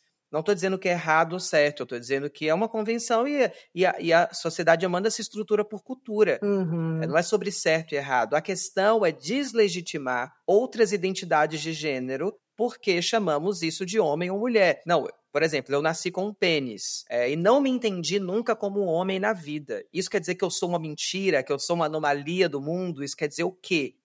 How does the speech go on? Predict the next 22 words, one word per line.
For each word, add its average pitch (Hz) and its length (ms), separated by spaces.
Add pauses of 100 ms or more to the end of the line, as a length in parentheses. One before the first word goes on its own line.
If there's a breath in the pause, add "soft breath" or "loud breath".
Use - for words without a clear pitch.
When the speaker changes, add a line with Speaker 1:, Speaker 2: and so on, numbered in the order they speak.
(140)
Speaker 1:
Claro 165 360
que, 156 380
é, 127 140 (140)
foi 165 100
muito 185 180
difícil, 214 580
é 139 120
muito 170 160
difícil 208 380
um 185 40
processo 123 760
de 120 140
uma 127 160
pessoa 127 380
trans 123 320
no 123 80
mundo. 120 440 (160)
Speaker 2:
Eu 202 180
imagino, 254 680
assim, 269 320 (100)
o 262 160
sofrimento 294 800